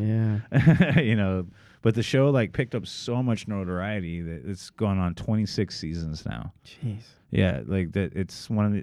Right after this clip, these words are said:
Speaker 2: in, in my life, it's one of my favorite shows I've ever watched. So I
Speaker 1: Yeah,
Speaker 2: guess
Speaker 1: but could you even watch any of the new stuff?
Speaker 2: I, I still do.
Speaker 1: What?
Speaker 2: Fuck yeah, dude.
Speaker 1: All right.
Speaker 2: Yeah, like, I'm not
Speaker 1: I would just think it'd be corny as shit at
Speaker 2: Yeah,
Speaker 1: this
Speaker 2: well,
Speaker 1: point.
Speaker 2: d-, I, I get past the corniness. I just,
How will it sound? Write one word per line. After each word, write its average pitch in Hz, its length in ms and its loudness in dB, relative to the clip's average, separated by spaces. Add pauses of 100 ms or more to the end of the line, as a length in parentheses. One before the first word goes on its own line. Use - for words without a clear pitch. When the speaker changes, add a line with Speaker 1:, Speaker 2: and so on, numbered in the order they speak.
Speaker 2:
in, 87 640 -2
in 87 140 0
my 92 320 0
life, 82 360 -2
it's 85 160 -6
one 92 100 0
of 85 60 0
my 80 160 0
favorite 80 280 -4
shows 78 260 -6
I've 73 80 -8
ever 73 180 -6
watched. 65 320 -10
So 87 80 -6
I 82 40 -4
Speaker 1:
Yeah, 80 100 -4
Speaker 2:
guess 135 140 4
Speaker 1:
but 120 100 0
could 120 140 -4
you 131 100 2
even 113 140 -2
watch 110 220 -6
any 110 120 -6
of 107 40 -6
the 107 80 -6
new 110 180 -8
stuff? - 460 -4 (100)
Speaker 2:
I, 107 220 0
I 95 60 -4
still 95 260 0
do. 123 220 2 (240)
Speaker 1:
What? 381 280 -8 (200)
Speaker 2:
Fuck - 260 -6
yeah, 269 240 -2
dude. 107 220 0
Speaker 1:
All 220 80 -2
right. 165 240 -4 (340)
Speaker 2:
Yeah, 139 140 2
like, 117 240 2 (280)
I'm 123 180 -2
not - 100 2
Speaker 1:
I - 40 4
would 165 80 4
just 151 120 -2
think 143 120 4
it'd 127 80 2
be 120 80 -2
corny 120 340 -2
as 104 60 -6
shit 120 200 -6
at 117 60 -4
Speaker 2:
Yeah, 127 80 2
Speaker 1:
this 123 80 2
Speaker 2:
well, 117 140 2
Speaker 1:
point. 104 100 0
Speaker 2:
d-, 107 80 0
I, 127 360 0
I 127 120 0
get 156 160 0
past 127 320 -2
the 95 60 -16
corniness. 85 560 -6
I 92 120 -2
just, 95 280 -4